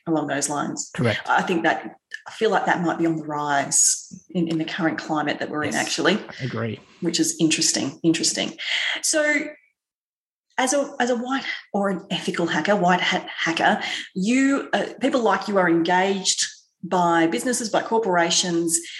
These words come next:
Speaker 1: to, to hack ethically, to look into, to problems, to faults. And you were sharing before we jumped on the call that you've actually had a long-term interest in this before hacking was even a,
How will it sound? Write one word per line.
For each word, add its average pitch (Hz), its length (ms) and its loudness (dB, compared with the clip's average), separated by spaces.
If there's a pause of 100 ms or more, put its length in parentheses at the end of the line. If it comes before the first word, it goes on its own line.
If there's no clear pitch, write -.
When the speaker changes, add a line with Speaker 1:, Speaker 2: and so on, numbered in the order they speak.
(180)
Speaker 1:
to, 180 540 2 (1120)
to 226 120 0
hack 226 380 0 (220)
ethically, 220 640 2
to - 140 -2
look 220 220 0
into, 196 320 2 (220)
to - 100 -2
problems, 233 640 2
to 160 180 2
faults. 240 400 0
And 214 140 0
you 226 60 -2
were 226 80 0
sharing 320 360 2
before 254 200 -2
we 214 80 -6
jumped - 220 -4
on 185 80 -4
the 180 80 -6
call 240 280 2
that - 180 -2 (380)
you've 294 200 0
actually 349 300 2
had 254 140 4
a 202 80 4
long-term 254 920 0
interest 220 600 0
in 190 120 0
this 175 200 0
before 190 380 -2
hacking 214 320 0
was 185 140 0
even 175 240 2
a, 165 180 0